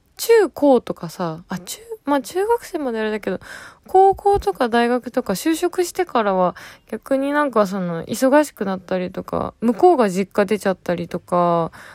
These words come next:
私もなんか仕事忙しくなったりとかして、会わなかった期間もあるから、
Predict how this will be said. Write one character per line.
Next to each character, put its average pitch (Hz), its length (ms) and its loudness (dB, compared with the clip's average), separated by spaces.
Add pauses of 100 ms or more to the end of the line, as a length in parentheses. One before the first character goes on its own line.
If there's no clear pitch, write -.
(140)
私 240 320 2
も 269 60 4
な 269 60 6
ん 247 40 0
か 208 100 -2
仕 196 120 -4
事 202 260 -2
忙 240 280 0
し - 80 -10
く - 120 -6
な 190 140 0
っ - 20 -20
た 175 180 -4
り 175 80 -6
と - 100 -12
か 180 140 -4
し - 100 -14
て、 - 80 -10
会 254 160 2
わ 311 180 4
な 277 100 2
か 196 120 -2
っ 185 60 -4
た 175 160 -6
期 - 240 -14
間 175 300 -2
も 165 180 -6
あ 202 80 -2
る 180 120 -4
か 165 180 -6
ら、 165 400 -4